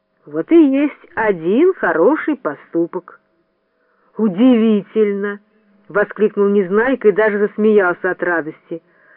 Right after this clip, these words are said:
"Сам не заметил, как хороший поступок совершил". "А потом ты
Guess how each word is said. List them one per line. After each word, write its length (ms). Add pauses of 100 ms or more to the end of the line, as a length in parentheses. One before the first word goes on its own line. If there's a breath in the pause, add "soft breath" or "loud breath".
(240 soft breath)
"Сам 300
не 120
заметил, 560
как 220
хороший 440
поступок 760
совершил". 680 (1700)
"А 120
потом 420
ты 160